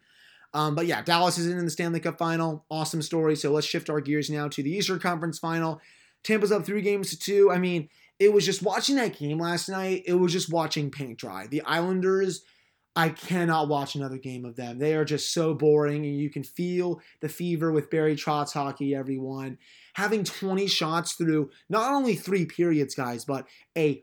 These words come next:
whole overtime period. So twenty shots in four periods. I mean, that's just, that's embarrassing. They, they, all they were doing when they would get the puck, just dumping it out,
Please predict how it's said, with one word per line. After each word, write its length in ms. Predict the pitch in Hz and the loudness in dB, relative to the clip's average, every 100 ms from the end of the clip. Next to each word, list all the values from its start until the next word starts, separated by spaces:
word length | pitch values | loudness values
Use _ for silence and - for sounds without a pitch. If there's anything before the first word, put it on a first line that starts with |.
| _ | _
whole 340 | - 185 196 175 | -6 8 8 8
overtime 340 | 180 185 190 | 2 -2 -2
period. 320 | 165 185 190 | 0 4 4
So 120 | 185 | 2
twenty 400 | 156 - 202 240 | -4 -4 -4 -2
shots 420 | 233 - 202 165 - | -4 -4 -4 -4 -4
in 280 | 170 151 139 _ _ - | -4 -4 -6 _ _ 2
four 260 | 185 196 | 6 6
periods. 800 | 190 - 175 180 202 214 220 185 - _ _ - | 2 -4 -2 0 2 2 0 -4 -12 _ _ -8
I 80 | 220 | -4
mean, 220 | 226 196 | -2 -4
that's 200 | 240 240 | -2 -2
just, 160 | - 240 | -2 -4
that's 220 | 240 247 | -4 -2
embarrassing. 880 | 269 214 151 208 233 240 - 143 127 | 0 0 2 4 4 2 0 -4 -2
They, 100 | 175 | 0
they, 140 | 190 208 | 4 2
all 380 | 202 - 214 | 0 2 6
they 140 | 240 240 | 6 4
were 80 | 220 | 2
doing 320 | 202 185 147 _ - | 2 2 -2 _ -2
when 100 | 175 | 2
they 80 | |
would 100 | 165 | 2
get 100 | 165 | 0
the 80 | 160 | -4
puck, 280 | 151 147 - _ | 0 -2 -2 _
just 160 | 175 165 | -4 0
dumping 320 | 190 175 180 | 2 2 0
it 60 | 160 | 0
out, 240 | 131 - | -2 -6